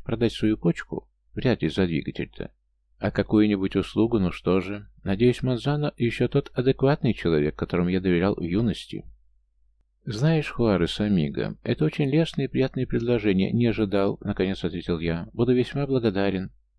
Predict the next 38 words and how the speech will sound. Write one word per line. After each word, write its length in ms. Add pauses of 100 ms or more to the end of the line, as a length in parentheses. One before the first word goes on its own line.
(540)
«Отлично», — 680
казалось, 340
Хуарес 380
обрадовался. 680 (680)
«У 140
меня 260
есть 160
ещё 300
один 300
очень 320
важный 340
вопрос», — 380
сказал 260
я 140
в 60
трубку, 340
наблюдая, 440
как 200
мужчина 460
в 60
кожаной 380
шляпе 400
спрятался 480
под 200
навес 300
продуктового 640
магазина. 640 (1000)
Постеснялся 680
всё 180
же 140
в 20
машину 460
у 60
меня 200
на 80
глазах 380
залезть, 480
бедный. 460